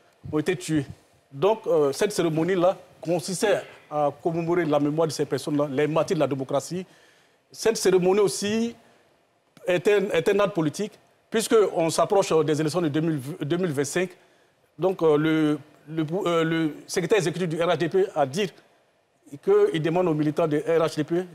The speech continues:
d'être déterminés parce que deux mille cinq, c'est, c'est maintenant. Or, nous constatons que les mêmes acteurs sont là. Les deux partis qui sont affrontés sont là. M. Gbagbo a été déjà choisi comme candidat. Donc, pour ne pas qu'il y ait une répétition du passé, qu'on assiste à des morts,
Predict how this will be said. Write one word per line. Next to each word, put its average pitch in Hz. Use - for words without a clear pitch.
d'être 165
déterminés 156
parce 151
que 170
deux 160
mille 165
cinq, 165
c'est, 143
c'est -
maintenant. 151
Or, 196
nous 202
constatons 180
que 196
les 156
mêmes 160
acteurs 147
sont 131
là. 147
Les 139
deux 156
partis 160
qui -
sont 165
affrontés 143
sont 147
là. 151
M. 143
Gbagbo 147
a 143
été 156
déjà 139
choisi 160
comme 160
candidat. 139
Donc, 208
pour 226
ne 233
pas 247
qu'il 247
y 190
ait 220
une 196
répétition 185
du 165
passé, 165
qu'on 214
assiste 180
à 156
des 151
morts, 180